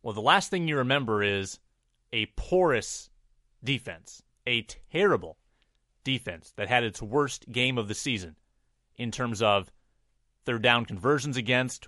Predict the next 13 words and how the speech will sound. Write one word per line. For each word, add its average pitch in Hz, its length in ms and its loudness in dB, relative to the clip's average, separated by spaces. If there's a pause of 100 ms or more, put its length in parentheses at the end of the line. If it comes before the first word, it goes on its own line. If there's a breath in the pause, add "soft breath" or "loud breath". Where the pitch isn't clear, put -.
which - 200 -12
was 98 340 -8
an 110 100 -10
insane 131 720 0
ten 117 160 -6
of 107 100 -6
fourteen, 107 560 -4 (720)
passing 139 360 2
yards 117 280 0
against, 113 460 -6
total 147 300 2
yards 117 320 0
against. 110 520 -4